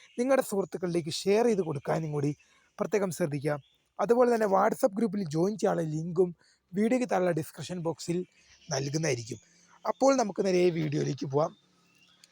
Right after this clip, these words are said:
കാലിക്കറ്റ് യൂണിവേഴ്സിറ്റി എഫ് ഐ യു ജി പി ഒന്നാം സെമസ്റ്റർ ബിരുദ പരീക്ഷയുടെ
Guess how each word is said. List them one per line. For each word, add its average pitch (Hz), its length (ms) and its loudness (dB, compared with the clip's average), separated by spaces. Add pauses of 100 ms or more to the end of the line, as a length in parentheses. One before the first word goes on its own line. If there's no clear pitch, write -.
(220)
കാലിക്കറ്റ് 262 600 4
യൂണിവേഴ്സിറ്റി 196 800 2
എഫ് - 260 0
ഐ 220 80 6
യു 214 160 0
ജി 190 180 -2
പി 190 140 -4
ഒന്നാം 175 360 0
സെമസ്റ്റർ 185 460 -4
ബിരുദ 156 260 -2
പരീക്ഷയുടെ 170 720 0